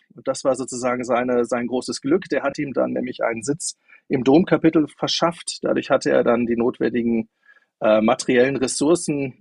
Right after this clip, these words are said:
um eben auch seine astronomischen Studien durchführen zu können. Er war relativ lange dann in Italien zum Studium, vierzehnhundertsechsundneunzig bis fünfzehnhundertdrei, ähm, und hat aber sein ganzes Leben lang letztlich im Dienste der Kirche gearbeitet. Ja, also war tatsächlich ein Kirchenmann,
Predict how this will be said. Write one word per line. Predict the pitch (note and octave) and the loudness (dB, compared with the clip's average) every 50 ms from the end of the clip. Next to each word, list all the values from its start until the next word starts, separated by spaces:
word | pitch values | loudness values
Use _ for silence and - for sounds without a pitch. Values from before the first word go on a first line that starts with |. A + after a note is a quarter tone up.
| - | -8
um | - B2+ B2+ C#3 B2+ | -6 -4 -4 -4 -4
eben | - - B2+ B2 C3 C3 C3 | -2 0 0 0 0 0 0
auch | - - - - | 2 2 0 0
seine | - - A#2 A2 A#2+ B2 B2+ - - | -2 -4 -4 -2 -2 -2 -2 -2 -4
astronomischen | - - - B2 A#2 C3+ D#3+ D#3+ - - B2 | -4 -4 -4 -2 -2 0 -2 -2 -4 -4 -8
Studien | - - - C#3 C#3 B2+ A#2+ | -8 -6 -6 -4 -2 -2 -2
durchführen | D3+ D3+ - - D#3+ C#3+ | 0 -2 -2 -2 -4 -4
zu | - - - | -4 -4 -4
können. | - C#3 C3 C3+ C#3 | 0 2 2 2 2
Er | B2 A2+ | 2 4
war | A#2+ A#2+ A#2 A2+ | 4 4 4 4
relativ | B2+ C3+ B2+ - - A#2+ - | 4 2 2 2 0 -8 -4
lange | A2+ A2+ A2 B2 D#3+ D3 | -2 0 0 0 -2 0
dann | A2+ B2 A2 A2 A2 - _ _ _ _ _ _ _ _ - | 2 2 2 2 0 -2 _ _ _ _ _ _ _ _ -6
in | D3+ - | -4 -2
Italien | - - - - D3 D3 F3+ G#3+ F#3+ E3 - | -2 -2 -2 0 0 2 2 2 2 0 -2
zum | - - - | -2 -6 -6
Studium, | - - - G#3+ G#3 F3+ E3+ E3 D#3 D3+ C#3+ B2 - _ _ _ _ _ _ _ _ _ _ _ _ _ - - - | -6 -4 -2 0 0 2 4 2 2 2 0 -6 -10 _ _ _ _ _ _ _ _ _ _ _ _ _ -16 -10 -6
vierzehnhundertsechsundneunzig | - A#2 - A#2 A2 G#2+ A2+ G#2 - - A2+ A2 B2 C3 B2 | -6 -6 -4 -2 -2 -2 -2 -4 -2 -2 0 0 0 0 -2
bis | A2 - | -4 -4
fünfzehnhundertdrei, | - B2+ - - - A#2 A2+ G#2+ G#2 - - - G#2+ B2 C#3 C#3 C#3 - _ _ _ - - - - - - _ _ - | -4 -6 -6 -4 -2 0 0 0 0 0 0 0 2 2 2 2 0 0 _ _ _ -20 -20 -20 -20 -20 -20 _ _ 4
ähm, | A2+ A2+ A#2 A#2 A#2 A#2+ A#2+ A2 | 4 6 6 4 2 0 -2 -2
und | A#2+ A#2+ A#2 | -4 -2 0
hat | C#3+ D#3+ E3+ | 0 0 2
aber | C#3+ C#3 | 2 0
sein | B2+ C3+ B2 | 2 2 2
ganzes | A#2+ C#3 - D#3+ - - | 2 0 0 -2 -4 -2
Leben | A2+ A#2 D3 E3 D#3 | 0 0 0 0 0
lang | C#3+ C#3+ C#3+ C#3+ C#3+ C3 | 0 0 0 -2 -2 0
letztlich | A#2+ B2+ - - - C#3+ C#3 - - G#2+ | 0 0 0 -2 -4 -4 -4 -4 -4 -6
im | - B2+ B2+ C3 B2 | -6 -4 -4 -6 -6
Dienste | A2 A2+ A2+ B2 - - - B2 | -6 -4 -4 -4 -4 -4 -4 -2
der | C#3 C#3 C#3+ | -2 -2 0
Kirche | - - C#4+ - - G3+ | 0 0 0 0 0 -2
gearbeitet. | G3+ - - - - - - - - - - - | -2 -2 -2 -2 -2 -4 -4 -6 -8 -12 -10 -6
Ja, | - B2+ | -2 -2
also | D3 - A#2+ B2 A#2 | 0 0 0 0 0
war | A2 A#2+ A#2+ A#2+ | 0 0 0 0
tatsächlich | - B2+ - - B2 - - - - | -2 -4 -8 -8 -6 -4 -4 -4 -2
ein | - G#2 A2 - | -2 -2 -2 -2
Kirchenmann, | - - D#3 E3+ E3+ - - C#3 B2 A#2+ A#2 B2 C3+ C#3+ D3 | 0 4 4 4 4 4 0 0 2 4 4 2 2 0 -4